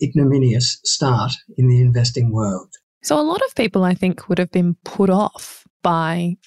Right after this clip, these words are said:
Speaker 2: those kinds of losses. But tell me, how did you get back into investing?
Speaker 1: Well, Alex, I wasn't actually investing, to be honest, because back then I didn't know the meaning of the word.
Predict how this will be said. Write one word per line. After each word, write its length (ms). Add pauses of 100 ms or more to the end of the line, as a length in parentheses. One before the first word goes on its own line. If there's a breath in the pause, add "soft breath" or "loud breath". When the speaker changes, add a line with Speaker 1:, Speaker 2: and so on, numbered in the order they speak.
(140)
Speaker 2:
those 220
kinds 320
of 140
losses. 500
But 160
tell 220
me, 160
how 200
did 220
you 100
get 280
back 280
into 360
investing? 840 (380)
Speaker 1:
Well, 320 (180)
Alex, 440
I 160
wasn't 340
actually 400
investing, 600
to 80
be 100
honest, 300
because 260
back 300
then 480
I 140
didn't 280
know 220
the 100
meaning 320
of 140
the 80
word. 400